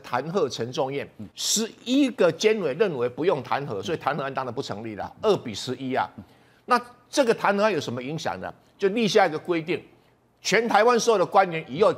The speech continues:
Speaker 1: 接受性招待合法化，哎，所以你们接-，尽量接受性招待，这是一个很严重的一个官员风纪的标准啊。我不晓得哪一个国家官员接受性招待没事哎，啊，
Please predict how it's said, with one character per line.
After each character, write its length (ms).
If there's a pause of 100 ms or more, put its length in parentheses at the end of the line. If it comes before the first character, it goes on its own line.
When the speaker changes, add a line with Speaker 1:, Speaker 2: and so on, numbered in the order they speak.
(100)
Speaker 1:
接 200
受 180
性 240
招 180
待 200 (100)
合 100
法 160
化， 240 (220)
哎， 340 (200)
所 160
以 80
你 80
们 180
接-， 240
尽 220
量 120
接 160
受 160
性 220
招 140
待， 200 (400)
这 120
是 120
一 40
个 100
很 320
严 180
重 240
的 140
一 100
个 180 (560)
官 320
员 200 (140)
风 240
纪 220
的 100 (140)
标 280
准 340
啊。 200 (1000)
我 120
不 100
晓 160
得 40
哪 140
一 20
个 100
国 160
家 140
官 240
员 240
接 140
受 140
性 180
招 140
待 120
没 160
事 220
哎， 220 (420)
啊， 320